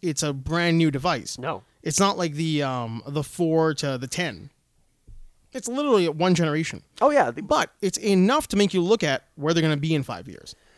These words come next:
Speaker 1: or four years.
Speaker 2: Yeah, so then, yeah, th-, uh, then
Speaker 1: Google as well.
Speaker 2: Yeah, exactly. So my, my, my recommendation would be to wait,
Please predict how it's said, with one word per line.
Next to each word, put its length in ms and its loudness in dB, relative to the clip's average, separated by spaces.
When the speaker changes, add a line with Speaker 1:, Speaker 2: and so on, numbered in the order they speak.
Speaker 1:
or 160 0
four 240 -2
years. 340 -10
Speaker 2:
Yeah, 240 4
so 140 -4
then, 340 0
yeah, 140 -2
th-, 100 -10
uh, 80 -6
then 180 0
Speaker 1:
Google 280 4
as 100 0
well. 260 -2
Speaker 2:
Yeah, 220 6
exactly. 340 0
So 160 2
my, 140 4
my, 500 2
my 640 0
recommendation 440 -2
would 60 -8
be 80 -6
to 60 -6
wait, 160 -4